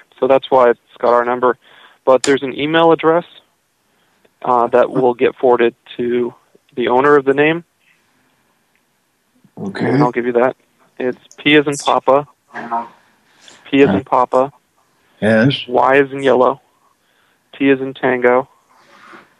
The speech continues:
Speaker 2: Yeah.
Speaker 1: L as in Lima,
Speaker 2: Okay.
Speaker 1: M as in Maria,
Speaker 2: Yeah.
Speaker 1: G as in golf,
Speaker 2: Uh-huh.
Speaker 1: Q as in Quebec,
Speaker 2: All right.
Speaker 1: L as in Lima,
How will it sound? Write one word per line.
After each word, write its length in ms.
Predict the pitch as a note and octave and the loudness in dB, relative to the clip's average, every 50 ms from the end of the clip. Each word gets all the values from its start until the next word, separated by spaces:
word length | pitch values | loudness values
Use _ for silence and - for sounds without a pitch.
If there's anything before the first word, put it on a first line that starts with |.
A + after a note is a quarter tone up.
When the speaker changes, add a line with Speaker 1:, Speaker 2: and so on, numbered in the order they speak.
| _ _ _ _ _ _ _ | _ _ _ _ _ _ _
Speaker 2:
Yeah. 260 | - G2 G2+ A2 C3 B2+ | -8 -4 -2 0 2 2
Speaker 1:
L 160 | B2+ C3 C3+ | 4 4 2
as 100 | B2+ - | 2 -2
in 160 | B2+ B2 B2 | -4 -4 -4
Lima, 380 | B2+ C3 C3 B2+ B2+ C3 D3 - _ _ _ _ _ _ _ _ _ _ _ _ _ - _ _ _ _ _ _ _ _ _ _ _ _ _ _ _ - | -4 -2 -2 -2 -2 -4 -4 -6 _ _ _ _ _ _ _ _ _ _ _ _ _ -20 _ _ _ _ _ _ _ _ _ _ _ _ _ _ _ -12
Speaker 2:
Okay. 220 | A2 G#2 - A2 | -10 -6 -2 2
Speaker 1:
M 160 | A#2 B2+ C3 C3+ | 2 4 4 4
as 120 | C3+ C3 C3+ | 2 0 -2
in 100 | C3 B2+ | -4 -4
Maria, 440 | B2+ B2+ B2 B2+ B2+ C3 C3+ D3+ D3 _ _ _ _ _ _ _ _ _ _ _ _ _ _ _ _ _ _ _ _ _ _ _ _ _ - | -2 0 0 2 2 2 0 0 -4 _ _ _ _ _ _ _ _ _ _ _ _ _ _ _ _ _ _ _ _ _ _ _ _ _ -6
Speaker 2:
Yeah. 320 | G2+ G2+ G#2+ A2 A2 G2 E2 - | -4 -2 -2 -2 -2 -4 -8 -8
Speaker 1:
G 160 | - C3 C3 C3+ | -6 0 2 2
as 120 | C3+ C3 | 0 0
in 140 | C3+ C3+ C3 | -4 -8 -6
golf, 360 | - B2+ B2 A#2+ C3 C#3+ - - - - - _ _ _ _ _ _ _ _ _ _ _ _ _ _ _ _ _ _ _ | 0 2 2 4 4 2 0 -4 -12 -20 -20 _ _ _ _ _ _ _ _ _ _ _ _ _ _ _ _ _ _ _
Speaker 2:
Uh-huh. 460 | - G#2+ A#2+ A#2 A#2 C3+ C3+ A#2 - - - _ _ _ _ _ _ _ _ _ _ _ _ _ _ _ _ _ _ | -6 -2 -2 0 2 2 2 0 -2 -6 -16 _ _ _ _ _ _ _ _ _ _ _ _ _ _ _ _ _ _
Speaker 1:
Q 240 | - - C#3 C#3 C#3 | -8 -4 0 0 0
as 80 | C3 | 0
in 100 | B2+ B2+ | 0 -4
Quebec, 500 | B2+ - C3+ A#2 B2 B2 C3 - - - - - - _ _ _ _ _ _ _ _ _ _ _ _ _ | -6 -6 -2 0 0 0 0 -2 -6 -14 -20 -20 -20 _ _ _ _ _ _ _ _ _ _ _ _ _
Speaker 2:
All 80 | - F2+ | -8 -4
right. 320 | F2+ F#2 G#2+ B2+ - - - - _ _ _ _ _ _ _ _ _ _ _ - | -2 0 0 0 0 -2 -4 -12 _ _ _ _ _ _ _ _ _ _ _ -2
Speaker 1:
L 220 | C3 B2+ C3 C3+ | 2 4 4 4
as 80 | C3 B2+ | 2 0
in 140 | C3+ C3 B2+ | -4 -4 -4
Lima, 440 | C3 C3 C3 C3 C3 C3 C3 C3+ | -4 -2 -2 -2 -2 -2 -2 -4